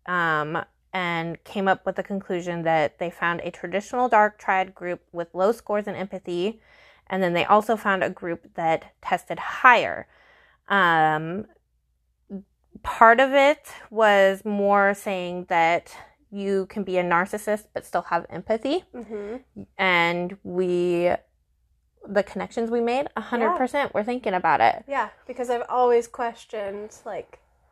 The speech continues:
Speaker 2: how can Ted Bundy be so brutal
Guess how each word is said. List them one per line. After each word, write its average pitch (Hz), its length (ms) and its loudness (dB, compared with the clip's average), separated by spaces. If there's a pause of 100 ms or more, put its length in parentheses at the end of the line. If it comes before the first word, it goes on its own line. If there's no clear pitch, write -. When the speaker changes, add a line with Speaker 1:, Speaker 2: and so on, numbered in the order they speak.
Speaker 2:
how 226 140 -2
can 233 220 -12
Ted 226 300 -10
Bundy 208 320 -6
be 214 220 -10
so 220 440 -2
brutal 220 680 -4